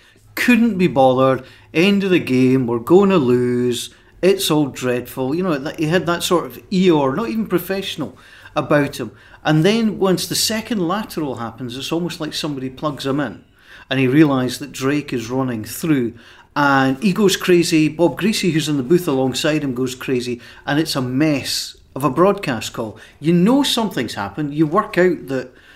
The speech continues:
uh, you know, a touchdown has come. So if you'd been listening, you would have known what was happening. But it was a hideous,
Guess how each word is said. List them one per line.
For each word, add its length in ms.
uh, 120
you 120
know, 80
a 100
touchdown 520
has 140
come. 400
So 140
if 120
you'd 120
been 140
listening, 460
you 160
would 100
have 80
known 300
what 160
was 120
happening. 360
But 100
it 40
was 120
a 40
hideous, 560